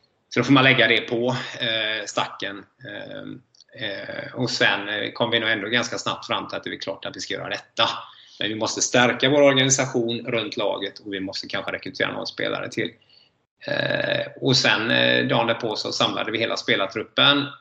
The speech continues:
och informerar om bakgrunden till det hela. Eh, vi berättar om hur serien ser ut med lagen,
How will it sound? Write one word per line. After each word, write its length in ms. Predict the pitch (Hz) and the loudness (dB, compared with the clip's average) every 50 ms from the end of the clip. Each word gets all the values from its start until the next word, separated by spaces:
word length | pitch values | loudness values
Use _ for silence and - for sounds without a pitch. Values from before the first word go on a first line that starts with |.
| _ _ | _ _
och 200 | _ 139 123 117 | _ -8 -6 -2
informerar 720 | 117 117 110 107 - 120 113 113 107 98 95 101 110 120 120 | -2 -2 -4 -2 -4 -2 0 0 0 2 2 2 2 0 0
om 100 | 113 104 | 0 0
bakgrunden 560 | 113 107 98 - - 95 101 104 110 113 117 | 0 0 0 -2 -6 -10 -8 -6 -6 -6 -6
till 100 | - 117 | -2 -2
det 60 | 120 | 0
hela. 540 | 117 123 120 107 104 107 110 123 127 135 - - - - _ _ _ _ _ _ _ - | 2 2 2 2 2 2 2 2 2 0 -4 -10 -16 -20 _ _ _ _ _ _ _ -6
Eh, 280 | 113 113 107 107 104 | -2 0 0 0 0
vi 100 | 104 107 | 0 -2
berättar 420 | 101 104 113 110 - - - - 104 | -2 0 0 0 0 -2 -8 -8 -6
om 60 | 104 | -4
hur 80 | 107 101 | -2 -2
serien 460 | - - 120 110 101 98 98 98 98 | 2 2 2 2 2 0 -4 -6 -6
ser 260 | - - 104 110 117 | -4 -2 4 6 6
ut 520 | 127 143 143 143 - - - - - - - | 6 6 4 2 -6 -8 -10 -10 -10 -14 -10
med 160 | - 123 120 | -4 -2 2
lagen, 500 | 123 113 104 101 101 113 117 123 131 131 | 2 4 2 2 2 4 4 4 4 0